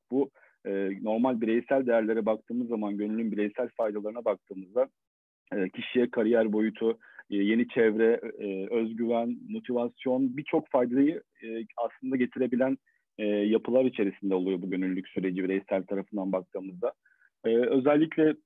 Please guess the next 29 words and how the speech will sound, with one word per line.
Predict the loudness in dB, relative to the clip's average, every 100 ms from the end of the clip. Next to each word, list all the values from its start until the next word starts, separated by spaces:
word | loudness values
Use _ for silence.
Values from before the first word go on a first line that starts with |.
| _ _ _ _ -8
gönüllü | 0 4 6
arkadaşlarımız | 4 4 0 0 0 -2 -2 -6 _ _ -6
tüm | -4 -2
Türkiye'den | -4 -4 -2 0 2
geli-, | 0 0 -2 -6
e, | -4
Türkiye'den | -6 -4 -2 0
neredeyse | 0 -2 -2 2
başvuru | 2 0 -2
alıyoruz. | 0 0 -4 -4
Bir, | -6 -6 _ _ _ _
e, | -6 -6 -6 _ -8
büyük | -4 -4 0
bir |
organizasyon, | 0 2 0 0 -2 -4 -6 -4
zaten | -4 -2 -4
en | -6
çok | -8 -12
İstanbul'da | -6 -2 0 0
yapılan | -2 -2 -4 -4
etkinlikler | -6 -6 -6 -2 -2
var. | 0 -2 -4 _ _
Türkiye'nin | -10 -4 -2
her | 2 2
yerinden, | 4 2 0 -4
e, | -4 -4 -4 -8
etkinlikler | -10 -8 -6 -4 -2
oluyor. | 0 0 -2
Tabii | -4 -10